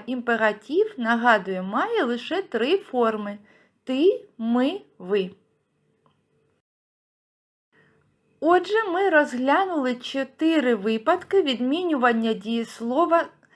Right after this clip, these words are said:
зворотнього, займенникового. На-, наприклад, se promener.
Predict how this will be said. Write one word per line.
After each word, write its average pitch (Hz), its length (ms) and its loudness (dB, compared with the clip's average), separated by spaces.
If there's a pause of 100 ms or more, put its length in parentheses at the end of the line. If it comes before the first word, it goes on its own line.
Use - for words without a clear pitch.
(140)
зворотнього, 196 920 -2 (240)
займенникового. 254 1120 0 (840)
На-, 294 120 2 (580)
наприклад, 359 760 4
se 359 260 0
promener. 302 680 0